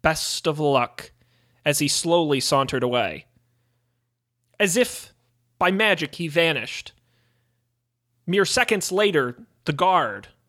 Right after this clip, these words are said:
walked past its cell, seemingly not noticing that anyone had been there before. He only noticed a, a tear-covered, shaken Flapjack inside of the cell. As the guard walked by, all Clint could mutter to himself was,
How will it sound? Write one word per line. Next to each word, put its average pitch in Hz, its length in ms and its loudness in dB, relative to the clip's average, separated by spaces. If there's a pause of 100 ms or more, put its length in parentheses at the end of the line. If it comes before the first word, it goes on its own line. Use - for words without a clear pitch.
walked 165 340 0
past 151 340 0
its 143 160 -2
cell, 139 440 2
seemingly 311 560 0
not 247 280 0
noticing 214 540 -4 (300)
that 175 160 2
anyone 196 300 2
had 160 140 -4
been 170 180 2
there 151 120 2
before. 143 460 0
He 180 160 0
only 220 180 2
noticed 196 380 0
a, 143 100 -2 (460)
a 139 100 4 (140)
tear-covered, 175 1000 0 (760)
shaken 156 720 0 (540)
Flapjack 170 960 0 (480)
inside 175 500 2
of 147 100 -6
the 131 60 -8
cell. 98 460 0 (1200)
As 170 220 0
the 175 60 2
guard 156 320 2
walked 160 320 0
by, 156 240 4
all 165 140 4
Clint 175 300 0
could 160 140 -6
mutter 160 280 2
to 170 120 -2
himself 160 480 2
was, 143 320 2